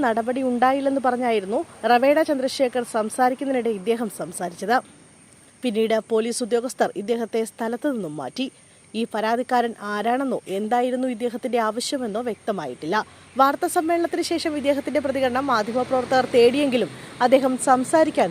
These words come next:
തയ്യാറായില്ല. പരാതി പരിശോധിക്കാമെന്നാണ് വാർത്താ സമ്മേളനത്തിനിടെ റവാഡ ചന്ദ്രശേഖർ ഇദ്ദേഹത്തിന് മറുപടി നൽകിയത്. പൊതുജനങ്ങളോട് പോലീസ് ഉദ്യോഗസ്ഥർ മാന്യമായി പെരുമാറണമെന്ന്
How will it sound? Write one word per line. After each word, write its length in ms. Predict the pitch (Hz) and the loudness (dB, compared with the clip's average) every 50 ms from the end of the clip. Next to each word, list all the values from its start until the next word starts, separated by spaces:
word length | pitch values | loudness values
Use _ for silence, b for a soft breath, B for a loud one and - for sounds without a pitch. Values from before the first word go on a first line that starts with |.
| - - | 0 0
തയ്യാറായില്ല. 540 | 202 202 202 190 165 143 139 151 160 190 226 - - - - - - - - - - - - | 2 4 4 4 2 2 0 0 2 2 2 2 0 -4 -12 -16 -16 -18 -20 -20 0 4 6
പരാതി 340 | 302 302 320 349 370 392 403 - | 6 8 8 6 6 4 4 2
പരിശോധിക്കാമെന്നാണ് 880 | 330 277 294 - - 339 339 311 330 - 359 349 339 339 320 294 269 254 269 254 254 | 2 2 2 0 0 0 0 0 2 2 2 2 2 2 2 2 2 2 4 4 4
വാർത്താ 260 | 233 226 - - 262 254 - | 4 4 2 0 0 0 0
സമ്മേളനത്തിനിടെ 600 | 277 277 277 269 285 277 - 277 269 240 240 262 285 262 | 0 0 2 2 2 2 2 2 4 4 4 4 6 4
റവാഡ 260 | 226 214 226 226 247 269 285 285 | 4 6 6 6 6 4 2 0
ചന്ദ്രശേഖർ 500 | 262 254 262 254 - 277 240 226 214 170 - - 220 | 0 -2 -2 2 2 2 2 2 0 -2 -4 -6 0
ഇദ്ദേഹത്തിന് 440 | 202 247 254 240 262 - 269 240 220 208 202 | 0 2 2 2 0 2 2 2 4 2 2
മറുപടി 340 | 196 196 214 226 285 - 190 180 | 0 0 2 4 2 2 2 -2
നൽകിയത്. 340 | 156 151 139 160 160 165 156 B B B B B - - | -6 -4 -4 -2 2 4 2 B B B B B 4 6
പൊതുജനങ്ങളോട് 720 | 240 226 208 233 240 254 247 247 262 262 247 240 247 269 247 - | 8 8 8 6 4 4 4 4 6 6 6 8 8 6 6 4
പോലീസ് 280 | 240 226 233 247 - 285 254 | 4 4 4 2 2 0 2
ഉദ്യോഗസ്ഥർ 420 | 233 262 254 262 254 - 277 262 247 247 | 4 4 4 4 4 4 4 4 4 4
മാന്യമായി 420 | 233 226 233 240 247 254 254 277 - - | 4 4 4 4 4 4 4 4 4 4
പെരുമാറണമെന്ന് 600 | 254 233 247 269 262 254 262 277 277 269 247 196 | 4 4 6 6 6 6 4 4 4 4 4 2